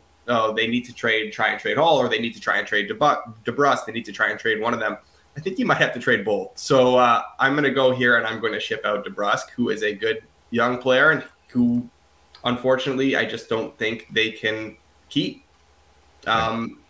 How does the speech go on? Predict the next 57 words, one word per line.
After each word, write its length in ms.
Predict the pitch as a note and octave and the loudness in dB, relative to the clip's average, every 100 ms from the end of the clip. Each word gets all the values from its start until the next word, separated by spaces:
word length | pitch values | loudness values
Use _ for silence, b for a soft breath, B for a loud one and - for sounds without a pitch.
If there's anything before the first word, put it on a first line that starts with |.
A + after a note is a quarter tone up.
| - | -8
and 80 | B2 | -2
again, 260 | B2 E3 B2+ | 2 2 2
you're 120 | B2 | 2
gonna 160 | C#3+ D#3 | 0 0
get 140 | D#3 | 0
a 20 | |
decent 240 | B2+ C3+ C3 | 0 -4 -4
return 300 | B2+ C#3 C#3 | -4 -2 -2
from 140 | F#2+ | -4
him. 40 | G2+ | -4
It's 80 | |
not 240 | A2+ A#2 A#2 | 0 0 0
like 280 | A2 G#2 B B B | -2 -2 B B B
a 80 | A2 | -8
pure 380 | - - A#2 A2+ | -6 -2 0 0
cap 340 | A#2+ G#2+ A2 | 0 0 0
dump 280 | A2+ G#2 G2+ | -2 -4 -2
where 120 | G2+ | -4
you're, 240 | G#2 G#2 - | -2 -4 -4
you 80 | G#2 | -4
know, 140 | G2+ | -4
a 60 | G#2+ | -4
team 200 | A#2 G#2 | -6 -6
is 120 | G2+ | -2
taking 180 | A2+ G2+ | -2 -2
on 80 | G#2 | -4
a 60 | |
bad 240 | G2 F#2+ - | -2 -2 -2
contract. 420 | A2 A#2+ G#2 G2+ | -4 -2 -4 -4
It's 120 | A2+ | -8
a 40 | |
pretty 240 | C3+ C#3+ C3+ | -4 -2 0
good 160 | B2+ | 0
contract 480 | A#2+ B2+ C#3+ B2+ A2+ | 0 0 0 0 -2
considering 500 | A2 G#2 A#2+ A2+ A2 | -2 -4 0 0 0
what 160 | A#2 - | -2 -2
he, 220 | A#2 G2+ - | -4 -8 -6
you 120 | A#2+ | -4
know, 80 | G#2+ | 0
how 160 | - A2+ | 0 0
he 60 | |
produced 340 | - G#2+ A2+ - | -4 -6 -6 -6
this 180 | G2 | -4
year. 300 | C3 B2+ - B B B - | 2 2 2 B B B -4
So, 260 | C#3 A#2+ | 2 4
uh, 160 | G#2 - | 4 2
I'm 160 | B2 C#3+ | 2 2
gonna 140 | D3 | 0
ship 240 | C#3+ D3 | 0 -2
DeBrusk 420 | C#3 A#2+ G2+ G2 - | -2 2 2 2 0
over 240 | A#2 A2 | 0 0
to 60 | G#2 | -4
the 80 | |
Predators. 680 | G2 C3+ C#3+ D3+ F3 E3+ - _ _ _ - | -2 0 2 2 0 -4 -14 _ _ _ -12
I 100 | G#2+ | -8
think, 260 | A2+ G#2 A2 | -4 -4 0
uh, 380 | G#2+ G2+ F#2+ | 2 2 -2